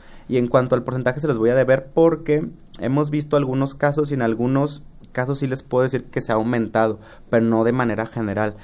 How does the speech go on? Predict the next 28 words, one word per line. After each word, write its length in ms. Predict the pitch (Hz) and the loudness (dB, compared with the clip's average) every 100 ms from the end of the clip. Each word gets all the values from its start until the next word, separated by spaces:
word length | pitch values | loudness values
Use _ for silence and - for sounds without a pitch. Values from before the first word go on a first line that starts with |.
| - - | -20 -8
Donde 220 | - 117 117 | 0 2 4
hemos 220 | 131 151 | 2 2
visto 320 | 151 147 151 | -2 2 4
un 160 | 147 147 | 6 4
aumento 560 | 143 139 143 147 151 | 4 2 2 2 2
es 160 | 139 143 | 2 0
en 260 | 147 139 | 0 0
lesiones 400 | 120 113 120 127 | -4 -2 -2 0
de 100 | 123 | 0
mama. 380 | 110 120 160 226 - - - - | 2 4 2 0 -6 -18 -20 -8
Cada 220 | - 123 | 0 2
vez 160 | 127 127 | 2 0
nos 220 | 139 127 | -2 -4
envía, 600 | 123 113 113 120 123 - - | -4 -2 0 2 0 -2 -8
eh, 300 | 110 104 101 - | -4 -4 -4 -4
pacientes 520 | 113 104 107 104 123 | -6 -2 -4 -2 -4
con 160 | 123 117 | -2 -4
etapas 400 | 107 107 113 117 | -2 -4 -4 -2
más 220 | 120 110 | -2 -2
tempranas 560 | 127 123 123 120 127 123 | -4 -2 -2 -2 -2 -6
que 100 | 120 | -8
se 100 | 110 | -4
localizan 600 | 104 107 107 107 117 123 | -4 -2 -4 -2 -4 -6
o 40 | |
se 100 | 120 | -4
identifican 540 | 110 107 107 110 127 | -4 -6 -8 -6 -6
por 200 | 123 117 | -2 -2
las 180 | 110 101 | -2 -4